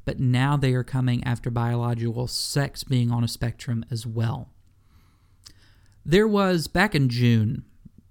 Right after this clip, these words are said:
there was an article put out by C N N, June fifteenth, twenty eighteen,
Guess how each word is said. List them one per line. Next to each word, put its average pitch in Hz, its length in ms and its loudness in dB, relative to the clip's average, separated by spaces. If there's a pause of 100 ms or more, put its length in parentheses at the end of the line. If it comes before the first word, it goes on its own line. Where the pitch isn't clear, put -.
(480)
there 147 180 2
was 139 320 2
an 131 420 0
article 151 360 -2
put 139 160 -2
out 135 140 -2
by 131 140 -2
C 143 300 -4
N 147 120 0
N, 113 400 -2 (640)
June 170 280 2
fifteenth, 135 500 -8
twenty 143 280 -2
eighteen, 123 460 -4